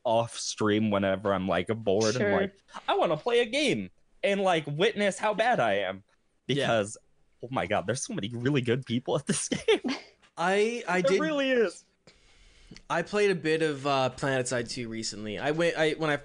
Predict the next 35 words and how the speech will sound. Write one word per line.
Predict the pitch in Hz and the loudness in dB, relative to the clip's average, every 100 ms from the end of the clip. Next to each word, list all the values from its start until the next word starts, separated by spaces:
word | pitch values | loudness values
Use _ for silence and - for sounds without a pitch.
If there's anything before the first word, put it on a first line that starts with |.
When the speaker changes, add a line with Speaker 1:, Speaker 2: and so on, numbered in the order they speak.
| - | -4
Speaker 3:
got | 156 175 | 0 0
the | 175 | 0
P | - 170 | -2 -2
C, | - 143 151 135 | 0 2 4 2
I | 131 | 2
started, | 139 131 117 | 0 -2 -4
you | 120 | -6
know, | 95 | -2
I | 123 | -4
di-, | 123 - 127 - 139 | -4 -4 -4 -4 -4
dicked | 135 123 | -4 -2
around | 117 117 | -2 -2
with | 117 | -2
it | |
a | |
little | 120 120 | 0 0
bit. | 120 | 0
I | 123 | 2
don't | 151 170 | 2 2
know | 170 151 135 - | 2 2 -2 -4
nearly | 151 143 135 131 123 | -2 2 2 4 2
as | 120 | 0
much | 123 113 113 | -4 -6 -6
as | 110 | -8
I, | 104 - - - - _ _ _ - | -10 -12 -20 -20 -20 _ _ _ -8
as, | 127 117 113 107 - | -2 0 0 -4 -8
you | 117 | -8
know, | 92 85 - _ | -8 -12 -18 _
anyone | 123 127 113 | -6 -4 -4
really | 117 107 87 | -4 -6 -8
could | - 120 120 175 | -8 -2 0 2
Speaker 1:
Yeah. | |
Speaker 3:
about | 160 165 | 0 0
this | 160 | -2
game. | 170 175 | -2 -2